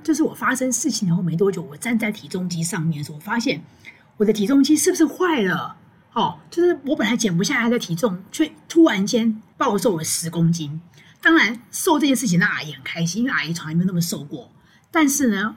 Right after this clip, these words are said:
这个其实就是忧郁症的一个首要征兆。得忧郁症的人百分之九十以上一开始都会先暴瘦，因为呢，我们的身体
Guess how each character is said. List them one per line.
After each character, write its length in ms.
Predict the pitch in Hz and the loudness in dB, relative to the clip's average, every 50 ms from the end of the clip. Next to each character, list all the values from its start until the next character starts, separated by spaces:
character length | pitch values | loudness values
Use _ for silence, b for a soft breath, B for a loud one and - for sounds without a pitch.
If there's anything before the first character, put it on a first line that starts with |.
| - _ - | -14 _ -2
这 160 | - 349 262 | -2 0 2
个 80 | 262 247 | 2 0
其 180 | - - - | 0 -2 -2
实 80 | 156 175 | -2 0
就 140 | 175 254 220 | 2 2 2
是 140 | - - | 2 2
忧 180 | 208 196 220 208 | 2 2 4 2
郁 20 | |
症 140 | 202 - 185 | 2 0 -4
的 60 | 165 | -6
一 40 | 151 | -6
个 60 | - | -8
首 260 | 151 - - - - 160 | -10 -8 -8 -8 -4 -2
要 180 | 170 165 160 | -2 0 0
征 240 | 165 165 147 147 156 | -2 -6 -6 -8 -8
兆。 260 | 160 - - - - - b b b b b b b _ | -6 -6 -8 -8 -10 -18 b b b b b b b _
得 140 | - 226 | 4 6
忧 220 | 240 302 311 320 302 | 6 8 8 6 6
郁 40 | 294 | 6
症 220 | - 302 247 208 | 4 2 0 2
的 80 | 185 170 | 0 0
人 160 | 156 147 147 - | -4 -4 -6 -4
百 180 | 160 151 156 | -4 -2 0
分 80 | 160 196 | 2 0
之 60 | 254 | 0
九 240 | 220 - - 165 - | -2 -4 -8 -8 -6
十 160 | - - 156 | -8 -8 -8
以 100 | 135 135 | -8 -8
上 200 | - - - 180 - | -4 -4 -4 -4 -2
一 80 | - 254 | -4 -2
开 180 | - - 220 | -2 0 -2
始 80 | 190 - | -4 -4
都 100 | - 170 | -4 -2
会 100 | 170 175 | -2 -2
先 240 | 165 - 147 160 165 | -2 -2 0 -2 0
暴 200 | 170 170 - - | 0 -2 -4 -4
瘦， 280 | - - 165 - - - _ B B B B B B | -6 -8 -8 -10 -12 -20 _ B B B B B B
因 180 | _ 359 339 339 | _ 2 4 6
为 140 | 349 320 247 | 6 4 4
呢， 220 | 185 180 175 170 175 | 2 2 0 0 0
我 140 | 190 170 160 | 0 0 0
们 120 | 143 160 | 2 0
的 100 | 175 196 | 0 0
身 300 | 175 - - 262 254 269 | 0 -2 2 2 2 0
体 200 | 269 - - - | 0 -6 -10 -14